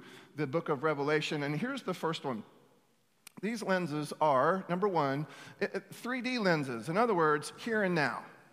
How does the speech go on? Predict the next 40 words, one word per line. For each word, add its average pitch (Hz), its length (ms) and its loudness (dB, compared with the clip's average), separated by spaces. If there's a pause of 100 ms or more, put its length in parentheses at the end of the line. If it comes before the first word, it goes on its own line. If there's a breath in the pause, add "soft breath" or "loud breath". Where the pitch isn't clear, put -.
(580 loud breath)
If 220 180 0
you 233 120 -2
go 262 580 8
to 208 420 -2
a 180 120 2
movie, 165 400 2
a 120 100 0
three-dimensional 196 880 0
movie, 123 500 -4 (280 loud breath)
they 196 120 2
will, 254 280 2
in 240 80 2
fact, 190 420 2
give 202 160 -4
you 214 140 -4
lenses 170 480 -2
so 202 100 -2
that 185 240 -2
you 240 100 -4
can 226 200 -2
appreciate 190 880 -2
the 170 180 -6
imagery 147 600 -2 (320 loud breath)
and 220 120 4
appreciate 233 600 0
the 196 60 2
fact 208 240 4
that 202 100 -2
this 214 220 -2
imagery 214 440 2
seems 226 300 -4
to 226 100 -6
be 202 100 -2
coming 214 460 2
at 233 240 4
you 196 220 0
or 190 180 2
is 180 140 0
around 180 760 2
you. 113 100 -10